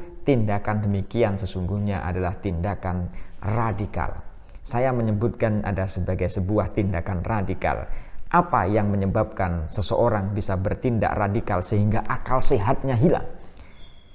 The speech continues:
Bukankah dengan membunuh orang lain itu adalah sebuah dosa besar? Pak Wiranto adalah orang yang selalu sholat dan dia juga melaksanakan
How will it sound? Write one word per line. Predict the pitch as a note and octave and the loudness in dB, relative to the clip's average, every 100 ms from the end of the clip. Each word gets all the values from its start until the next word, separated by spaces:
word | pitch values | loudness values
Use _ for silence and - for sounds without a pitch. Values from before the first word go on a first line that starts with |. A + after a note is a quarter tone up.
| - - - | -20 -12 -2
Bukankah | A2 B2+ - E3+ - C3 A#2 | 2 2 2 2 2 0 0
dengan | C3 B2 | 0 2
membunuh | B2 A2+ C3 D3 C3+ | 2 2 4 2 0
orang | A#2+ A#2+ A2+ | 0 0 0
lain | G2 A#2+ A#2+ | 0 0 0
itu | A#2+ B2 | 0 0
adalah | G#2+ A2+ | 2 0
sebuah | - G#2+ B2 B2 | 0 -2 2 2
dosa | D3+ D3 D#3 | 4 2 2
besar? | C3+ F3 - - - - - - - | 0 0 -4 -6 -8 -10 -16 -12 -4
Pak | - | 0
Wiranto | A2+ A#2+ A2+ A2 | 2 0 0 0
adalah | - G2+ G2+ | 0 -2 0
orang | - B2+ A#2 A#2 | 2 2 0 -2
yang | |
selalu | A2 A2+ B2+ C3+ | -2 0 0 0
sholat | - F3 E3+ E2+ - - - - - - - - - | -2 0 0 0 -4 -8 -8 -12 -12 -18 -18 -18 -8
dan | - A#2 A2 | 0 2 4
dia | A2 D3+ C3+ | 6 6 4
juga | A#2 B2+ C3 - | 2 0 0 -2
melaksanakan | - G#2+ - A2 A#2+ A#2+ A2 G2+ | -2 -2 -2 -2 -2 -2 -2 -2